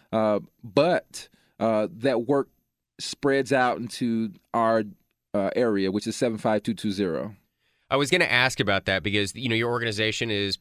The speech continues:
Speaker 2: for Bachman Lake, but
Speaker 1: That's
Speaker 2: it
Speaker 1: right.
Speaker 2: can't just be for Bachman Lake.
Speaker 1: Correct.
Speaker 2: How are you guys expanding, and, and how are you, or actually maybe a better question, if you are expanding,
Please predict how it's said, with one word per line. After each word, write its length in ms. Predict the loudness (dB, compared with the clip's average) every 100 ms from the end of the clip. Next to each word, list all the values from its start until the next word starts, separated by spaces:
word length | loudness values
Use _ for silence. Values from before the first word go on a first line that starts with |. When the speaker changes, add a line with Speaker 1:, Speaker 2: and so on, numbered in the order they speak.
| -10 -6
Speaker 2:
for 220 | -4 -2
Bachman 560 | 0 0 0 -2 -2
Lake, 260 | 0 0 0
but 100 | 0
Speaker 1:
That's 120 | 0
Speaker 2:
it 40 | 2
Speaker 1:
right. 100 | 2
Speaker 2:
can't 280 | 2 -2 -6
just 560 | -4 -2 -2 -4 -6
be 300 | -4 -2 -4
for 240 | -4 -4 -2
Bachman 640 | 0 0 0 -2 -2 0
Lake. 260 | 0 0 -2
Speaker 1:
Correct. 360 | 2 2 0 0
Speaker 2:
How 180 | 2 2
are 60 |
you 180 | 0 -2
guys 560 | 0 2 4 2 0 -2
expanding, 1400 | -4 -4 -6 -8 -6 -2 0 2 0 0 0 0 0 -4
and, 560 | -2 -2 -2 -2 -2 -2
and 20 |
how 260 | 0 0 0
are 80 | -2
you, 340 | -4 -6 -10 _ _ _ _ _
or 320 | 0 2 2 4
actually 320 | 2 0 -2
maybe 160 | 0
a 40 | 0
better 200 | -2 -2
question, 440 | -2 -2 -2 -4
if 160 | -4 -6
you 140 | -2
are 160 | 0 0
expanding, 560 | -2 -4 -4 -4 -6